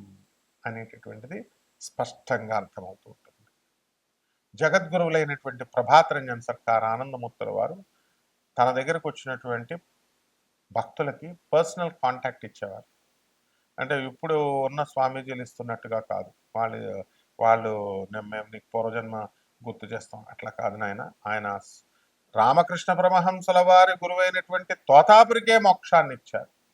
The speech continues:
సీబీఐనే ఒంటి చేత్తో ఛాలెంజ్ చేసి, తన్ని ఎంత ఇబ్బంది పెట్టినా సరే, విషమిచ్చినా సరే సీబీఐని, ఆ విషాన్ని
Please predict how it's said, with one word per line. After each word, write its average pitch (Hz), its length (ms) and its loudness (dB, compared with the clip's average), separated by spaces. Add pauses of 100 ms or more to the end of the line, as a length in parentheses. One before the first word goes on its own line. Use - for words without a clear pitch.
(500)
సీబీఐనే 202 960 2 (140)
ఒంటి 196 300 2
చేత్తో 185 400 0
ఛాలెంజ్ 151 580 2
చేసి, 151 360 -12 (800)
తన్ని 175 300 2
ఎంత 170 280 0
ఇబ్బంది 196 500 0
పెట్టినా 160 420 -2
సరే, 175 460 -4 (500)
విషమిచ్చినా 196 640 2
సరే 160 280 0
సీబీఐని, 165 760 -4 (800)
ఆ 131 160 4
విషాన్ని 135 720 -2